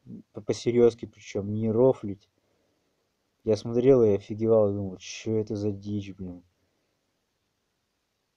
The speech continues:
Куда я поп-, куда я попал? Как такое могло докатиться?» А потом я стал сам, ну, Вассерману платят дофига для этого, а я бесплатно ры-, рычу там,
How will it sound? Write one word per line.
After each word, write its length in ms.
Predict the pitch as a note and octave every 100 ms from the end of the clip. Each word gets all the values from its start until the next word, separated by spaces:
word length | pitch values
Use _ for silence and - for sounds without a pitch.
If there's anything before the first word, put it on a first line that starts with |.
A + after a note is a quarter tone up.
| _
Куда 380 | - G2+ A2 A2
я 80 | G#2+
поп-, 200 | G#2+ G#2 _
куда 360 | _ A2 A#2+ A#2+
я 60 | A2
попал? 640 | A2+ - B2 A#2 A2 F#2+ - _ _ _ _ _ _
Как 260 | - A#2+ A2+
такое 340 | A2+ - A#2
могло 520 | A2+ A2+ G#2+ A#2+ G#2+ G2
докатиться?» 920 | G#2 G2 G2+ G2 - A2 - F#2+ G2 _ _ _ _ _ _ _ _ _ _ _ _ _ _ _ _ _ _
А 100 | G2+
потом 340 | G2 G2 A2+ G#2
я 80 |
стал 460 | G2+ - A#2 A2 G#2 _
сам, 420 | - - A#2 A2 -
ну, 240 | C3 C3
Вассерману 680 | A#2 A2 - C#3 C#3+ C#3+ C3
платят 480 | A2+ D3+ D3+ G#2 F#2+
дофига 460 | F#2 - G2+ G#2+ F#2+
для 220 | F#2+ F#2+
этого, 260 | - F#2+
а 40 | G2+
я 160 | G#2+
бесплатно 680 | G2+ G2 - A#2 G#2+ G2+ F2+
ры-, 300 | F2+ F#2 F#2+
рычу 420 | F#2+ F#2+ - A2+
там, 260 | A2 F#2 F2